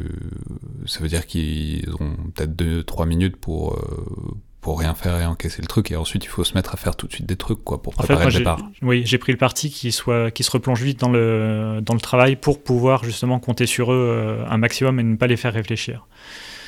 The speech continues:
Speaker 2: Et effectivement, ils ont
Speaker 1: Ils étaient tous là à six heures trente, prêts à partir ?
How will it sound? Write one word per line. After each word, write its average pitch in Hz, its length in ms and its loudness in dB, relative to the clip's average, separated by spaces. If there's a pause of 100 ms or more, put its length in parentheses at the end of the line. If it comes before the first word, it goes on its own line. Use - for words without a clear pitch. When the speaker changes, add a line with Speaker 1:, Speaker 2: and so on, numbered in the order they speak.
(480)
Speaker 2:
Et 110 880 2 (680)
effectivement, 127 680 2
ils 113 260 0
ont 107 460 0 (500)
Speaker 1:
Ils 107 120 4
étaient 101 160 2
tous - 240 -6
là 117 80 2
à 110 60 0
six - 140 -6
heures 104 120 -4
trente, 117 300 -8 (220)
prêts - 180 -6
à 104 60 -2
partir ? - 360 -4